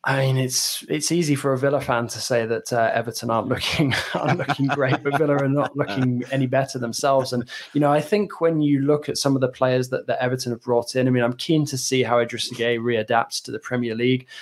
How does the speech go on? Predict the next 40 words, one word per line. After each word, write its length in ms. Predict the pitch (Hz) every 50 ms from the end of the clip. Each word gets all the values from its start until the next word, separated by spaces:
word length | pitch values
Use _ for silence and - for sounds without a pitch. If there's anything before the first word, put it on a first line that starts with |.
| - - -
Uh, 160 | 127 120 113 104
you 80 | 117
know, 100 | 113 117
Garner 360 | 113 - 127 123 123 123 123
will 100 | 120 117
give, 220 | 113 120 117 - -
uh, 340 | 117 113 110 110 110 110 110 -
him 160 | - 113 120
options 480 | 113 113 - - - 127 120 113 - -
as 140 | 113 107 120
well. 280 | 127 127 131 131 131 - - - - - - - _ _
But, 360 | - 143 143 147 147 - - _ -
you 120 | 135 135
know, 100 | 131 127
I 80 | 127 127
think 260 | - 175 170 170 170
when 100 | 165 160
you're 120 | 147 131
looking 320 | 135 139 139 - - 139 131
at, 160 | - - -
like, 180 | 113 120 -
where 140 | - 123 123
the 100 | 120 120
goals 340 | 120 123 123 127 131 131 -
come 220 | - - 127 127
from, 240 | 127 - 135 131 127
you 60 | 123
know, 100 | 120 117
if 140 | - - -
you 100 | 151 139
want 220 | 139 151 165 165 -
somebody 420 | - 156 147 131 127 127 123 120
who's 120 | 123 120
gonna 160 | - 127 123 117
be 100 | 120 117
scoring 500 | - - - 127 127 123 120 117 113 110
week 340 | 127 135 123 - - - 127
in, 160 | 123 117 113
week 260 | 120 120 113 - 120
out 260 | 123 123 123 117 -